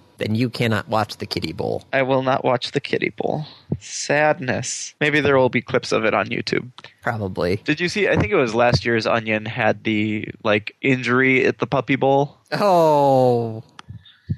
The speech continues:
Speaker 2: The adorable puppy that broke its adorable neck.
Speaker 1: <laughs> Oh. That's funny and also sad.
Speaker 2: <laughs> Terribly, terribly sad.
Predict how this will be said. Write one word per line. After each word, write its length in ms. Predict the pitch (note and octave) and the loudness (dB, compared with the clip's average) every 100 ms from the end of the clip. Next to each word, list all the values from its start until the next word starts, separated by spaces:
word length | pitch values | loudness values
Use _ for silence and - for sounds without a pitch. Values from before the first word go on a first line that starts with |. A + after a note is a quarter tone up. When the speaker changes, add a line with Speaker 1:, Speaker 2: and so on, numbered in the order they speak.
| E3 | 2
Speaker 2:
The 120 | D3 C#3 | 4 4
adorable 440 | C3 C#3 C#3 C3+ | 4 4 4 2
puppy 320 | B2+ B2+ C#3+ | 2 0 2
that 180 | B2+ B2+ | 2 2
broke 240 | C3 B2+ - | 4 2 2
its 140 | - | 0
adorable 480 | B2 B2+ B2+ B2 B2 | 2 4 4 4 2
neck. 340 | A#2+ C#3 - - - - - - - - | 2 0 0 -2 -2 -6 -6 -6 -2 2
Speaker 1:
<laughs> 0 | A#3+ - A#3+ G3+ - A#3 G3+ F#3 | 2 4 2 2 2 2 2 0
Oh. 840 | A#3 G3+ F3 D#3+ D3+ D3 D3+ D#3+ - - E3 - - - - - - - _ _ _ - - _ - - | 2 4 2 2 2 2 0 0 0 2 2 2 0 -4 -10 -12 -18 -20 _ _ _ -20 -20 _ -20 -8
That's 280 | F3+ D3+ - | -4 -4 -6
funny 520 | - D#3 D3 C#3 C3 | -2 0 2 2 2
and 160 | A#2+ A#2+ | 2 2
also 420 | A#2 - B2 G#2+ | 2 2 2 2
sad. 500 | - G2+ F#2 F2 E2+ | 2 4 4 2 2
Speaker 2:
<laughs> 0 | |
Terribly, 640 | - G#3+ F3+ F#3 F3+ G3 | 2 4 4 4 4 2
terribly 500 | D#3 B2+ C3+ C3 C#3 | 2 2 2 2 2
sad. 540 | C3 A#2 A2+ G#2+ G#2 | 2 2 4 4 2